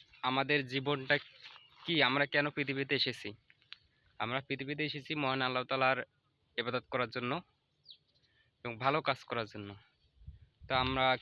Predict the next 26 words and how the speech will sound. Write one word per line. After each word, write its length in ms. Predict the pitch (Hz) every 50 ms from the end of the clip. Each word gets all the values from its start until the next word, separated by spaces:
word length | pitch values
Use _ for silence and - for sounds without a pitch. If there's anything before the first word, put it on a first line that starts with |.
| -
কেন 160 | - 156 165 175 170 160 147 139 131
আজ 100 | 131 - - - - -
অনেক 240 | - 120 131 135 131 -
খারাপ 240 | - - 135 131 127 - -
কাজে 180 | 131 123 131 127
লিপ্ত 220 | 120 123 - - 131
আছি, 280 | 123 113 - - - 127
কেন 200 | 120 - 139 143 147 139 135
আজ 100 | 135 131 123
অনেক, 240 | 127 123 123 127 117 - - _ _ _ - - - - - - _ -
আহ, 440 | 110 110 110 110 110 107 107 110 110 110 113 - _ _ _ _ - - - - - _ _ _ _ _ _ _ _ _ - _ _ _ _ _ _ -
জেনা 320 | 113 110 131 131 135 131 127
ব্যভিচারে 480 | 120 131 127 127 127 - 135 123 123 123 123 120
লিপ্ত 200 | 123 120 - -
আছি, 340 | 131 123 120 - - - 123 117 127 - - - - - - - - - - - - - - - - - -
অনেকেই 380 | 123 127 139 143 - - 147 135
অনেকভাবে 640 | 131 135 143 147 135 123 135 127 135 131 127 123 120
অনেক 280 | 117 127 143 151 147 - - - - - - -
গুনাহে 300 | 127 135 135 131 127 127
লিপ্ত 260 | 127 127 123 - _ 123
আছে। 280 | 117 110 - - - 98 101 - _ _ _ _ _ _ _ _ _ _ _ _ _ - - - _ _ _ _ _ _ _ _ _
তো 60 | - 123 -
সেক্ষেত্রে 500 | - 151 143 - 151 135 - - 135 135 135 139 135 - - _
আমাদেরকে 360 | 113 120 123 120 135 123 139
ভালো 300 | 131 120 117 127 131 139 135 131
হতে 180 | 123 107 123